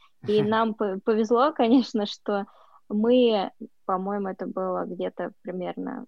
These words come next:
Speaker 1: начало марта, как раз, или конец февраля, мы как раз запустили доставку продуктов в оборотной таре.
Speaker 2: А как, кстати, работает доставка в оборотной таре? Потом курьер приходит и забирает тару от, э, покупателя, или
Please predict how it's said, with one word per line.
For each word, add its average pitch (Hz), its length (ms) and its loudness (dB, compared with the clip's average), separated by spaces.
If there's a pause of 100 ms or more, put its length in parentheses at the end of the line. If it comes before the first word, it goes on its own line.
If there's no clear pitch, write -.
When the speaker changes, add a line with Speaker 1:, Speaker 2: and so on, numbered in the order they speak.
(100)
Speaker 1:
начало 185 640 -6
марта, 190 560 -2
как - 260 -10
раз, 233 280 0
или 190 180 -4
конец 175 300 -12
февраля, 190 520 -6 (500)
мы 233 160 2
как 214 200 -4
раз 262 260 2
запустили 233 680 -4
доставку 185 760 -6
продуктов 185 600 -4
в - 60 -10
оборотной 185 600 -8
таре. - 320 -6 (180)
Speaker 2:
А 120 80 -10
как, 160 160 -8
кстати, - 300 -10
работает 135 680 -8
доставка 117 520 -10
в 113 40 -8
оборотной 110 420 -10
таре? 101 300 -10
Потом 120 320 -8
курьер 117 400 -8
приходит 113 560 -12
и 113 60 -14
забирает 107 640 -8 (100)
тару 104 540 -10
от, 101 240 -14 (160)
э, 101 140 -14
покупателя, 123 840 -10
или 98 440 -16